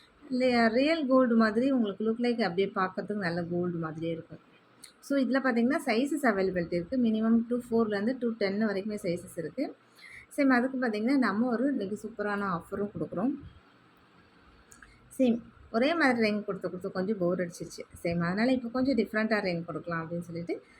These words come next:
so கொஞ்சம் வேற மாதிரியான ரிங் கொடுத்துருக்கேன். இது ரொம்பவே அழகா இருக்கு. ஆ, உங்களுக்கு சைஸ்க்கு ஏத்த மாதிரியே மேக்ஸிமம் உங்களுக்கு கரெக்டா வந்துரும். இப்போ பேங்கிள் சைஸ் சொல்லி வாங்குறவங்களுக்கு மேக்ஸிமம் ரிங் சைஸ் கரெக்டா தான் இருக்கு.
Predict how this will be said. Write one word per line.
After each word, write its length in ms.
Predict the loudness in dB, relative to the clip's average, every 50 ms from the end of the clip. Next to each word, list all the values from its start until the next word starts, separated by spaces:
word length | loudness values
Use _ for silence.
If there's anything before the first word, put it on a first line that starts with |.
| -20 _
so 160 | -14 -14 -8 -6
கொஞ்சம் 260 | -4 -6 -4 -2 0
வேற 220 | 0 0 2 0
மாதிரியான 420 | 0 0 0 0 0 0 0 0 -2
ரிங் 220 | -2 -6 -6 -8
கொடுத்துருக்கேன். 460 | -10 -12 -10 -10 -8 -6 -4 -6 -4 -4
இது 160 | -4 -4 -4
ரொம்பவே 460 | -4 -4 0 2 2 2 2 0 0
அழகா 340 | 0 2 2 0 0 0 0 -2
இருக்கு. 280 | -2 -4 -4 -4 -4 -4 -6 -10 _ _ _ _ _ -20 -20 -20 -18 _
ஆ, 60 | 0 2 4 4
உங்களுக்கு 300 | 6 4 4 2 2 0
சைஸ்க்கு 380 | 0 2 2 2 2 2 0 0
ஏத்த 140 | 2 4 4
மாதிரியே 280 | 4 4 4 4 4
மேக்ஸிமம் 460 | 6 4 4 2 -4 -6 -6 -4 -4 -2
உங்களுக்கு 300 | 0 0 -2 -2 -6 -6 -4
கரெக்டா 300 | -2 -2 -2 -2 -2 -2
வந்துரும். 300 | -2 -2 -4 -8 -10 -10
இப்போ 140 | -8 -6 0
பேங்கிள் 380 | 2 4 4 4 4 2 0 2
சைஸ் 240 | 0 0 2 0
சொல்லி 160 | 0 2 2 4
வாங்குறவங்களுக்கு 560 | 4 4 4 4 2 2 0 0 0 2 2
மேக்ஸிமம் 400 | 2 2 2 0 0 0 0 0
ரிங் 200 | 0 -2 -2 -2
சைஸ் 240 | -2 -4 -4 -4 -4 -4
கரெக்டா 320 | -4 -4 -2 -2 -2 -2 -2
தான் 140 | -2 -4
இருக்கு. 220 | -6 -8 -12 -12